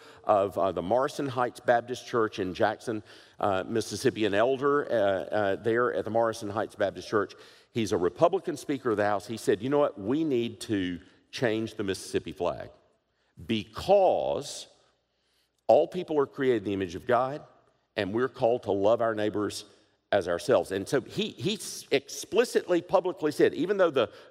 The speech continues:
governor was not for changing the flag, even though many people in the state saw it was a symbol of heritage, he said, "We're not loving our neighbors as ourselves well with this symbol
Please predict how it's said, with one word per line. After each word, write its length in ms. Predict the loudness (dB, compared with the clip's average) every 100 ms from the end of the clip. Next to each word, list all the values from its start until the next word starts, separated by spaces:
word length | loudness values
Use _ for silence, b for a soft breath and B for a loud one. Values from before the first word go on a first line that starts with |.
| 4
governor 480 | 6 6 2 -2 0
was 200 | -2 2
not 260 | 2 0
for 80 | -6
changing 420 | -2 -2 0 0
the 80 | 0
flag, 480 | 2 2 2 0 -4 B B
even 200 | 0 2
though 140 | 2
many 260 | 2 2 0
people 340 | -2 -2 0
in 80 | 0
the 60 | 0
state 340 | 2 2 2 -4
saw 240 | 2 4 4
it 100 | 0
was 160 | -6
a 80 | -4
symbol 400 | 2 2 2 0 B B
of 140 | -2
heritage, 500 | 0 0 0 -2 -6
he 80 | -6
said, 420 | 4 4 4 0 B B B
"We're 180 | 2 4
not 220 | 2 2
loving 280 | 2 2 -2
our 120 | 0
neighbors 420 | 0 2 -2 -2
as 220 | -2 -2
ourselves 560 | -2 -2 2 2 2 -4
well 640 | -4 2 4 2 0 -6 -8 -14 _ _ _ _ _ _ -4
with 220 | -2 2
this 180 | 0 2
symbol 500 | 0 0 0 -2